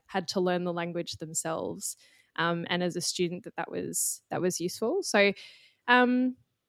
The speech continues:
yeah, I would say then as I went into university, though, I think almost, I, I think every teacher I had at university was a native speaker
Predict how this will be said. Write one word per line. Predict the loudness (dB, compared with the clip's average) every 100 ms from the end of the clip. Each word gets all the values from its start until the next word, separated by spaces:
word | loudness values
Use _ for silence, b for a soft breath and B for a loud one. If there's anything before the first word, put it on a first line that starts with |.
| -20 -20 _ 6
yeah, | 8
I |
would | 8
say | 6 4
then | 4
as | 4 4
I | 6
went | 6 4
into | 2 0 -2
university, | -2 0 0 0 0 0
though, | 2 2
I | 2
think | -2 -4
almost, | -2 -2 -4 -6
I, | -6 -4
I |
think | -4 -4
every | -4 -6
teacher | -6 -10 -6 -4
I |
had | -4 -4 -6
at | -6 -6
university | -8 -8 -6 -6 -6
was | -8 -8
a |
native | -10 -10 -10
speaker | -8 -8 -8